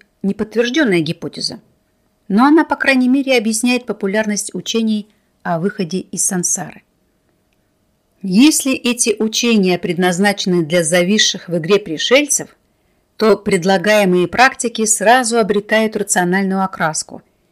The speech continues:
ведь они позволяют отключить сознание игрока от игровой сети как бы изнутри.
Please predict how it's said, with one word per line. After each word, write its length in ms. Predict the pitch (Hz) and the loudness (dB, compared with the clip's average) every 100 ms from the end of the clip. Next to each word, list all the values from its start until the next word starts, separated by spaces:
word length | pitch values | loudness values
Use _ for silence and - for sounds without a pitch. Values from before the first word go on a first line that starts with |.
| _ _ | _ _
ведь 200 | 196 214 | -4 0
они 160 | 262 294 | 2 2
позволяют 520 | 269 233 247 254 254 | 0 -2 0 2 0
отключить 440 | 240 240 226 254 | -2 -4 -4 -4
сознание 500 | - 226 220 226 214 | -2 0 2 2 2
игрока 460 | 196 202 208 247 254 - _ _ | 2 0 0 0 0 -6 _ _
от 160 | 185 - | -8 -6
игровой 360 | 180 202 220 | 0 2 2
сети 280 | 214 202 - | 0 -6 -8
как 220 | 226 214 | -4 -2
бы 100 | 190 | 0
изнутри. 520 | 214 220 220 - 151 | 0 0 -4 -8 -12